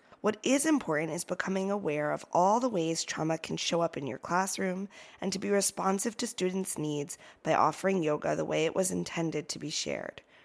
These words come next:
with respect, adaptability, compassion, and choice. Gail Parker writes in the preface of Restorative Yoga for Ethnic and Race-Based Stress and Trauma that until now,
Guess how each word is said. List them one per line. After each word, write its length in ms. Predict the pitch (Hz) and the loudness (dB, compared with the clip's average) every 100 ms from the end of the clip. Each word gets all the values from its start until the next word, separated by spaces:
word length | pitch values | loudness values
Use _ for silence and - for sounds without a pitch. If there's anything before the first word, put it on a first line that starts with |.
| _ | _
with 180 | - 165 | -8 -4
respect, 640 | 156 - 175 175 - - - - - | -2 0 2 2 0 -12 -18 -20 -12
adaptability, 1000 | 151 143 139 - - 175 175 170 165 170 - - | -6 -4 -4 -6 0 2 2 2 -2 -4 -16 -12
compassion, 720 | - 196 - 139 - 147 147 - | -4 -4 -2 -6 -4 -4 -6 -8
and 200 | - 151 | -10 -8
choice. 640 | - 143 - - - - _ - | -8 -6 -8 -6 -6 -6 _ -2
Gail 240 | 226 247 | 2 4
Parker 440 | 277 214 196 196 185 | 4 0 2 4 6
writes 460 | 156 151 - - | 6 2 0 -8
in 140 | - 160 | -4 -4
the 80 | 160 | -4
preface 520 | - 240 202 190 - | -2 -2 0 0 -2
of 140 | 151 | -2
Restorative 500 | 165 - 156 165 202 | -4 -2 -2 0 -2
Yoga 360 | 180 135 - 160 | 0 0 0 -4
for 180 | 180 - | -4 -4
Ethnic 400 | 143 - 160 175 | -4 -2 -6 -2
and 140 | 170 | -2
Race-Based 520 | 135 151 - 170 196 | -2 -4 -4 -4 -4
Stress 440 | - - 135 143 - | -4 -2 -2 0 -4
and 100 | 214 | -6
Trauma 500 | - 120 101 90 180 - - - - | -6 -6 -6 -6 -10 -18 -20 -20 -4
that 100 | - | 0
until 480 | 190 185 - 220 254 | 0 0 -2 2 4
now, 420 | 254 147 143 165 | 4 2 -2 -8